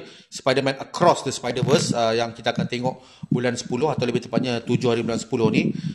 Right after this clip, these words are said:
Okey, bang, filem terakhir, bang, filem terakhir untuk M C U, sebelas hari bulan sebelas, dua ribu dua puluh dua, filem Black Panther,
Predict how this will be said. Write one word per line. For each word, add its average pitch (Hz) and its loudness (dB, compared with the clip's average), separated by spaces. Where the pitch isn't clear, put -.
Okey, 147 4
bang, 175 8
filem 214 6
terakhir, 196 8
bang, 131 6
filem 170 -2
terakhir 165 2
untuk 151 -6
M 156 0
C 160 -4
U, 247 -4
sebelas 156 4
hari 156 0
bulan 147 0
sebelas, 170 2
dua 143 -2
ribu 143 -2
dua 143 -2
puluh 143 -2
dua, 185 2
filem 160 0
Black 165 4
Panther, 190 6